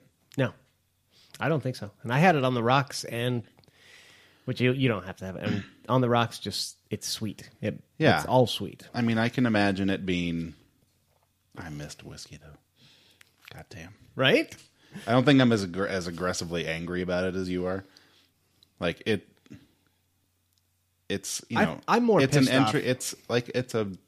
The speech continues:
Speaker 2: standard bottle of whiskey. It's a twenty-five, twenty-six, twenty-seven dollar bottle.
Speaker 1: Yeah, you're, this is, if you,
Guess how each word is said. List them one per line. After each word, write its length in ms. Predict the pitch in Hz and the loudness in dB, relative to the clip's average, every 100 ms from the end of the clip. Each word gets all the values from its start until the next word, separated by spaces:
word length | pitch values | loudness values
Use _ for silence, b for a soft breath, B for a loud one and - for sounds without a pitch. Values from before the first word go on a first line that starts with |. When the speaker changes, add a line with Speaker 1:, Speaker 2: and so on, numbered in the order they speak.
| _ | _
Speaker 2:
standard 720 | - - 120 117 113 113 101 - - _ _ _ _ - 104 - | -10 -4 -2 0 0 0 -4 -12 -20 _ _ _ _ -20 -20 -6
bottle 400 | 90 92 92 90 | -2 0 -2 -4
of 140 | 80 | -8
whiskey. 340 | 80 80 - 90 | -8 -10 -12 -14
It's 380 | 76 - - | -14 -10 -10
a 100 | 78 76 | -8 -10
twenty-five, 1120 | - 90 82 78 73 _ _ _ 85 78 76 | -10 -8 -6 -8 -10 _ _ _ -2 -2 -4
twenty-six, 400 | - - - 73 | -10 -12 -12 -12
twenty-seven 340 | 82 82 - - | -14 -14 -12 -12
dollar 220 | 80 - - | -12 -14 -8
bottle. 160 | - | -2
Speaker 1:
Yeah, 80 | - 170 147 - | -2 -4 -14 -10
you're, 260 | 165 170 175 | 0 2 4
this 260 | 180 196 | 2 2
is, 240 | 214 156 - | 0 -4 -6
if 160 | 170 123 | -4 -2
you, 220 | 156 | -4